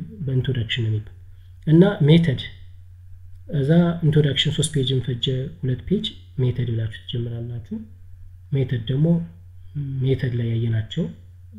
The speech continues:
ሪሰርች ሜተድ ላይ ያየናቸው እንትኑ ስተዲ ኤሪያ፣ ስተዲ ፔሪድ፣ ስተዲ ዲዛይን፣ ስተዲ ሳምፕል ሳይዝ፣ ሳምፕሊንግ ቴክኒክ ምናምን እነዛ ሁሉ አንድም ሳይቀሩ ግን ኢን ሾርት ፎርም ቅልብጭ ብላ ሜተድ ትቀመጣለች በደንብ ማለት ነው።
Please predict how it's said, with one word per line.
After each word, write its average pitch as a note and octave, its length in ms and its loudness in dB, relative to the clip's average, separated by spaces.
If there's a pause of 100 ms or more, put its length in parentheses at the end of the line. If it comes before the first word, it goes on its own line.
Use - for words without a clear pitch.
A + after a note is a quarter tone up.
(140)
ሪሰርች C3+ 360 -2
ሜተድ A#2+ 240 -2
ላይ A#2+ 140 -2
ያየናቸው A#2 500 -4 (520)
እንትኑ C#3 280 -4
ስተዲ C#3+ 260 -2 (100)
ኤሪያ፣ D3+ 320 2
ስተዲ C3 320 -4
ፔሪድ፣ C#3 380 -2
ስተዲ C3 300 -4
ዲዛይን፣ C3+ 460 -4
ስተዲ B2+ 320 -6 (400)
ሳምፕል B2+ 320 -4
ሳይዝ፣ C3+ 320 -6
ሳምፕሊንግ B2 400 -4
ቴክኒክ C3+ 340 -6
ምናምን F3 320 0 (540)
እነዛ A3 360 6 (100)
ሁሉ C#3+ 300 0
አንድም F#3+ 300 4
ሳይቀሩ D3 420 -4 (140)
ግን A3 200 0
ኢን A3+ 160 6
ሾርት - 340 0
ፎርም E3 280 -4 (1080)
ቅልብጭ D3 340 -4
ብላ D3+ 220 -2
ሜተድ A#2 360 -4
ትቀመጣለች A#2 560 -8
በደንብ C3+ 440 2
ማለት A2 240 -6
ነው። C3 120 -8